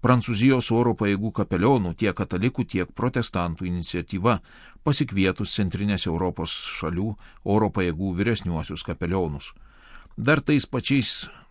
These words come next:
tūkstantis devyni šimtai penkiasdešimt antraisiais metais įvyko ir ordinarinė konferencija Olandijoje, Zeist mieste.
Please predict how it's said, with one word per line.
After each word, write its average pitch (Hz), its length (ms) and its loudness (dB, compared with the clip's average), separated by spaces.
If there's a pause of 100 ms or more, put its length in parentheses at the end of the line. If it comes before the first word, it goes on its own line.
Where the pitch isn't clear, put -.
tūkstantis 101 480 -2
devyni 101 240 2
šimtai 101 320 -2
penkiasdešimt 95 640 0
antraisiais 95 540 -2
metais 90 420 -2 (400)
įvyko 151 480 6
ir 120 140 4 (180)
ordinarinė 110 720 4
konferencija 87 840 0 (160)
Olandijoje, 107 800 4 (340)
Zeist 110 380 2
mieste. 92 540 0